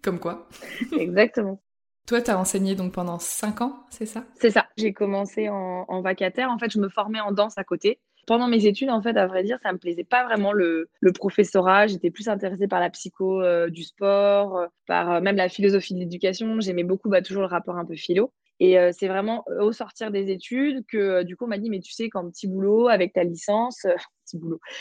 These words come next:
Speaker 2: tu peux donner des cours. » Donc, en fait, j'ai commencé par faire des vacations, puis après contractuel. Et après, je me suis dit, « Mais, ah, t'es vraiment bête, pourquoi tu te titularises pas ? Tu fais le même boulot, enfin, c'est un peu ridicule. » Donc, du coup, j'ai passé mon capeps, euh, oui, parce que nous, on dit capeps en E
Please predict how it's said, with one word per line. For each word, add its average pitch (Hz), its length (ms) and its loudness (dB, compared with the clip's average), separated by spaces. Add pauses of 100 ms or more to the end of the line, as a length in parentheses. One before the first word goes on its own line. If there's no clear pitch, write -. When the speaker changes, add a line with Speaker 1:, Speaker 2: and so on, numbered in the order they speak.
(160)
Speaker 2:
tu - 140 -20
peux 247 180 -6
donner 226 240 0
des 262 140 -4
cours. » - 260 -10 (240)
Donc, 190 240 -4
en 190 140 -2
fait, 233 120 0
j'ai 208 140 2
commencé 220 340 -2
par 196 200 -4
faire 190 100 -2
des 180 120 -2
vacations, 180 520 -4 (260)
puis 247 300 0
après 214 260 2
contractuel. 202 800 0 (240)
Et 196 140 6
après, 185 340 4
je 226 80 -4
me 196 80 -8
suis - 140 -12
dit, « 226 120 -4
Mais, 196 120 -4
ah, 170 160 -8 (200)
t'es 165 120 -6
vraiment 175 280 -6
bête, 196 360 0 (100)
pourquoi - 260 -4
tu - 160 -10
te - 60 -20
titularises 180 540 -4
pas ? 208 220 2
Tu - 140 -14
fais 180 120 -2
le 175 60 -6
même 185 200 -2
boulot, 190 360 0
enfin, 180 300 -10
c'est 160 60 -10
un 160 180 -12
peu 196 60 -8
ridicule. » 196 440 -2 (260)
Donc, 180 160 2
du 175 120 2
coup, 214 100 2
j'ai 247 140 4
passé 190 260 2
mon 185 120 -4
capeps, 185 500 0
euh, 165 260 -2
oui, 170 60 -4
parce - 160 -16
que 160 80 -16
nous, 165 80 -12
on 170 60 -8
dit 160 120 -16
capeps 180 440 -10
en 175 40 -10
E 165 100 -10